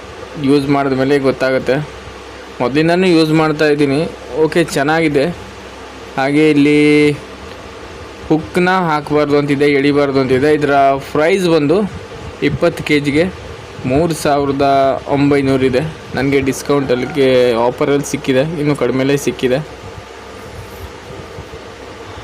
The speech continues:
ಹಾಗೂ ಯಾವ್ಯಾವ ನಾಯಿಗೆ, ಸ್ಟಿಯರ್‌ಗೆ,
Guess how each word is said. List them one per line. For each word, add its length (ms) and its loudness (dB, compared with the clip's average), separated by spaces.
ಹಾಗೂ 480 6
ಯಾವ್ಯಾವ 400 4
ನಾಯಿಗೆ, 880 4
ಸ್ಟಿಯರ್‌ಗೆ, 800 2